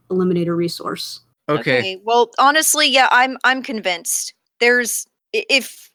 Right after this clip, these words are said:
Speaker 3: there really is a chance that he could be that useful, then yeah, let's just hang on to him for a little while longer, even if he is begging for death.
Speaker 2: Guiche rubs his hands into his face with tremendous annoyance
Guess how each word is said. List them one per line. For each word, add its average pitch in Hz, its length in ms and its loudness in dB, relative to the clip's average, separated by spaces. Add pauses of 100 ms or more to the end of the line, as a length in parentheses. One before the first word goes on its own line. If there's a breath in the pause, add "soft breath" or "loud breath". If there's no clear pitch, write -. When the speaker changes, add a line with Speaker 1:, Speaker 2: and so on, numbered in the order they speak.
(200)
Speaker 3:
there 254 240 0
really 277 360 0
is 254 120 0
a 233 80 -2
chance 208 760 -4 (260)
that 214 160 0
he 208 180 -8
could 208 160 -6
be 208 200 -4
that 196 420 0
useful, 185 760 -8
then 208 340 -4
yeah, 240 220 2
let's 196 200 -6
just 220 200 -8
hang 226 180 -6
on 233 160 -4
to 233 100 -10
him 190 120 -8
for 185 100 -14
a 175 60 -8
little 175 180 -6
while 170 180 -2
longer, 160 420 -8 (180)
even 214 180 -4
if 214 140 -2
he 220 120 0
is 220 140 2
begging 180 380 -2
for 180 160 -8
death. 160 360 0 (460)
Speaker 2:
Guiche 123 320 -6
rubs 110 220 0
his 107 120 -6
hands 101 460 -2
into 113 240 -8
his 104 160 -4
face - 640 -6 (240)
with 123 340 -10 (120)
tremendous 110 800 -4
annoyance 104 720 -6